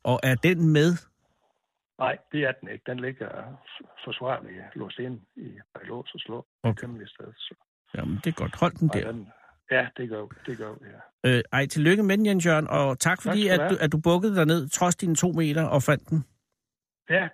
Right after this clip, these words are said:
Speaker 2: tak. Ja,
Speaker 1: Ja.
Speaker 2: det, det gik godt. Jeg fik ikke hold i ryggen eller noget, så.
Speaker 1: Alt,
Speaker 2: Det
Speaker 1: alt
Speaker 2: var,
Speaker 1: er på
Speaker 2: det
Speaker 1: den
Speaker 2: var
Speaker 1: måde.
Speaker 2: værd, det var værd at bukse for.
Speaker 1: Lige præcis. Ej, det er virkelig, virkelig, virkelig godt, at der, at, at du, at du gjorde det. Og, og, og, øh, have en god jul.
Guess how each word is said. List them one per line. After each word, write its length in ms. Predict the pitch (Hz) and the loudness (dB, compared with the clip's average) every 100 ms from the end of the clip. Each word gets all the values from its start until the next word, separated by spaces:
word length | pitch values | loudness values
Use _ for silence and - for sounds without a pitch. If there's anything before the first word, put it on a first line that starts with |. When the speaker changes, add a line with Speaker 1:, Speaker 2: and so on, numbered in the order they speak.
| - | -4
Speaker 2:
tak. 160 | 180 - - 147 | -4 -6 -6 0
Ja, 40 | |
Speaker 1:
Ja. 80 | 139 | 0
Speaker 2:
det, 360 | 180 175 131 | 0 -2 -4
det 100 | 127 | -8
gik 180 | 151 170 | -10 -6
godt. 180 | - 165 - | -4 -4 -6
Jeg 100 | 143 | -8
fik 80 | 143 | -6
ikke 140 | 160 - | -6 -4
hold 180 | 165 | -6
i 40 | 120 | -6
ryggen 280 | 131 139 - | -8 -10 -14
eller 120 | 98 | -16
noget, 240 | 101 98 - | -18 -16 -16
så. 260 | - - - _ - - | -16 -18 -20 _ -10 -2
Speaker 1:
Alt, 220 | 185 - | -2 -2
Speaker 2:
Det 80 | - | -8
Speaker 1:
alt 180 | - 165 | -2 0
Speaker 2:
var, 100 | 123 | 0
Speaker 1:
er 140 | 123 147 | -2 -2
på 60 | |
Speaker 2:
det 80 | 143 | 2
Speaker 1:
den 80 | 147 | 2
Speaker 2:
var 60 | 139 | 4
Speaker 1:
måde. 180 | 127 | 4
Speaker 2:
værd, 80 | 131 | 2
det 100 | 147 | 0
var 120 | 147 | 0
værd 200 | 135 165 | 2 2
at 60 | 127 | 2
bukse 320 | 139 156 - - | -4 -4 -8 -12
for. 200 | 107 - - - | -12 -10 -8 2
Speaker 1:
Lige 240 | 170 185 | 6 6
præcis. 320 | 185 147 135 107 | 4 2 0 2
Ej, 100 | 139 | 2
det 120 | 143 | 4
er 60 | 160 | 4
virkelig, 240 | 170 - | 4 4
virkelig, 280 | 170 165 175 | 2 2 2
virkelig 240 | 160 160 156 | 0 0 2
godt, 220 | 139 143 | 2 2
at 140 | 143 | 0
der, 240 | 135 131 127 | 0 0 2
at, 240 | 131 127 - | 2 2 2
at 260 | 131 123 | 0 4
du, 180 | 135 131 | 4 4
at 140 | - 139 | 2 0
du 60 | |
gjorde 300 | 131 120 143 | 2 4 4
det. 140 | 170 - | 0 0
Og, 180 | 131 135 - | 2 2 2
og, 260 | 131 127 - - - - _ | 2 0 -4 -16 -20 -20 _
og, 340 | 131 127 123 120 | 2 2 4 4
øh, 60 | |
have 160 | 107 151 | 4 4
en 80 | 180 | 4
god 180 | 202 | 4
jul. 220 | 170 135 | 4 2